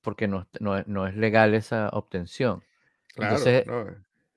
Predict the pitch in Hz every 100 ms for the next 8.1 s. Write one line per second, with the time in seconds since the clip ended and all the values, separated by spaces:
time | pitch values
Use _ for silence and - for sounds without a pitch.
0 | _ 113 117 - 127 107 123 180 135 127
1 | 120 127 170 214 220 - 208 214 202 113
2 | 107 - 127 120 123 123 135 135 135 123
3 | 131 120 127 101 95 135 196 170 143 127
4 | 120 113 110 107 107 117 95 85 - 127
5 | - - 90 90 101 107 123 101 107 113
6 | 120 104 - 175 95 90 170 - 104 -
7 | 104 - 107 110 98 131 151 127 110 107
8 | 104